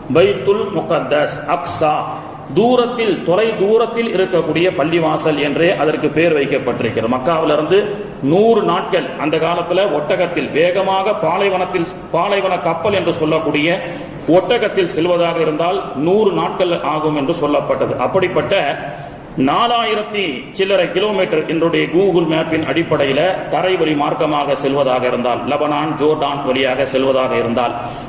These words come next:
அந்த நாலாயிரம் கிலோமீட்டரை சில நொடி துளிகளிலேயே பெருமானார் அவர்களை அழைத்து சென்றது. அந்த வாகனத்திற்கு பேர் புராக் என்று சொல்லப்படும். உலகத்துல மனிதன் தரைவழி மார்க்கமாக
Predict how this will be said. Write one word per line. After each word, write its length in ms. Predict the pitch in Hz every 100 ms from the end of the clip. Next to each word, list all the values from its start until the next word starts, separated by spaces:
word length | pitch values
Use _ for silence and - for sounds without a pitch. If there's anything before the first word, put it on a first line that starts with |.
| -
அந்த 500 | 175 214 214 156 - - - - -
நாலாயிரம் 720 | 151 170 240 254 247 240 226 170
கிலோமீட்டரை 880 | 190 220 202 - 156 175 233 - - - - -
சில 380 | - - 233 247
நொடி 280 | 202 208 247
துளிகளிலேயே 920 | - 214 220 233 220 208 196 202 226 - - - -
பெருமானார் 540 | 196 208 196 196 190
அவர்களை 420 | 165 165 165 170 -
அழைத்து 400 | 151 180 180 160
சென்றது. 440 | - 151 147 123 120
அந்த 200 | 143 151
வாகனத்திற்கு 720 | 151 202 202 180 175 160 139
பேர் 400 | 165 185 - 120
புராக் 380 | 170 196 190 -
என்று 200 | 151 175
சொல்லப்படும். 720 | 160 143 139 127 117 113 147
உலகத்துல 520 | 196 190 190 180 151 - - - - 135
மனிதன் 440 | 165 208 190 135 - - -
தரைவழி 520 | 165 196 254 240 226 196
மார்க்கமாக 680 | 170 196 190 175 170 170